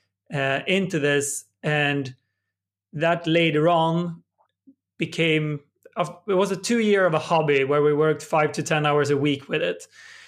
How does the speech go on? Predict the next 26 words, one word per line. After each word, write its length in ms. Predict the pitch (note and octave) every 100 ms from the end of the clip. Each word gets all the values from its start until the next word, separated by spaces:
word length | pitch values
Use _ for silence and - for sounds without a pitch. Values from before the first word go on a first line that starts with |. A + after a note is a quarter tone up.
| _ _ -
Uh, 460 | D3 C#3+ C3+ C3+ D#3+
after 300 | D#3 D#3+ E3
two 200 | F#3 G3
years 340 | F3+ F3 E3+
in 80 | D#3
two 160 | E3
thousand 300 | D#3 D3+ C#3+ C#3+
ten, 240 | E3+ F#3+
we 60 | E3+
started 300 | F3 D3+ C#3+
doing 300 | D#3 D3+ D3
it 240 | C#3+ - _
full 360 | _ - D#3+ D3
time 540 | - D3 F3 A3+ G#3+ - _
and 400 | D#3+ D3 C#3+ C3 _ _ _ _ _ _ _ _ _ _ _ _ C3+
doing 360 | F#3+ F#3 E3 D#3
the 100 | D#3
same 240 | - E3
kind 260 | E3 D3+ D3
of 100 | C#3
online 540 | E3 E3 D#3+ D#3+ D#3
marketing 600 | D#3 D#3+ D#3 E3+ D3+ D3
on 180 | D3 C#3+
commission 420 | D#3+ G3+ G#3 E3+
basis 340 | D#3+ D3+ D3+
for 360 | - D#3 D3 C#3+